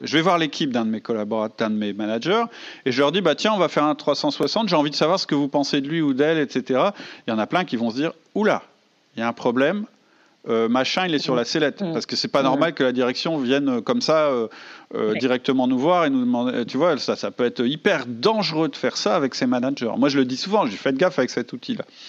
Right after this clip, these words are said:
Speaker 1: Après, il y a une manière de le faire, je sais pas ce que t'en penses, moi, c'est un truc que, que je fais, enfin, que je faisais beaucoup parce que je fais plus beaucoup d'interventions en groupe, c'était, euh, on s'auto, euh, en,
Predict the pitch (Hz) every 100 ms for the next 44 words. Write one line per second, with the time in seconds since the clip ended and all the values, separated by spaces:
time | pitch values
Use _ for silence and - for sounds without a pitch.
0 | - - - - - 127 220 226 156 151
1 | 175 165 156 139 - 175 170 - 139 -
2 | 143 139 113 165 208 - 127 - 113 101
3 | 175 165 - 113 104 101 95 - 117 -
4 | 107 - - 151 123 - _ - 101 -
5 | 107 - - 113 - 139 143 135 147 131
6 | 110 113 - - - - 139 - 120 117
7 | 117 110 107 117 113 120 208 233 - -
8 | - - - - 147 - 175 202 143 120
9 | 107 _ _ _ - - - 147 139 180
10 | 180 - 220 233 202 139 123 120 113 110
11 | - _ _ _ _ - -